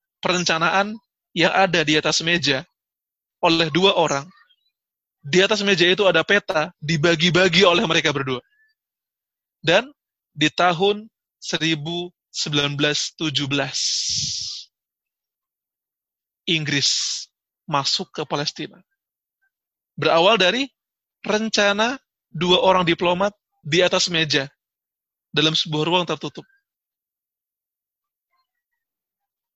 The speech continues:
Dan uniknya teman-teman semuanya, sejak tahun sembilan belas tujuh belas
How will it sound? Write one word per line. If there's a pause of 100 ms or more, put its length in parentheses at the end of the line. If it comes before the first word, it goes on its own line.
(220)
Dan (240)
uniknya
teman-teman
semuanya,
sejak (160)
tahun (480)
sembilan
belas
tujuh
belas